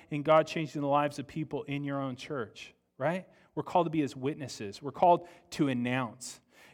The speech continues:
And I want to give you guys just a very simple action plan. You don't have to do it. I can't make you do it. I think it'd be great, though, if you would do it, which is this.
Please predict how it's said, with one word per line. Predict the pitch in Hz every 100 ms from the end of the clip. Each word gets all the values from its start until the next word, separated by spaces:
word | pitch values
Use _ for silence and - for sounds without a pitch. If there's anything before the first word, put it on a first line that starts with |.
| -
And | 156
I | 175
want | 240
to | 254
give | 208 220
you |
guys | 208 190 185
just | 175 -
a |
very | 147 160 175
simple | 170 - 196 185 214 180
action | 170 - 180
plan. | - 175 190 185 _ _ _
You | 185
don't | 190 196
have | 190
to | 196
do | 185 196
it. | 202
I | 175
can't | 170 202 190
make | 214 233
you | 156
do | 127
it. | 113 -
I | 135
think | 117 165
it'd | 165
be | 156
great, | 156 175 160
though, | 180 175
if | 175
you | 214
would | 208
do | 123
it, | 104 - - - -
which | - 190 214
is | 196
this. | 196 185 120 -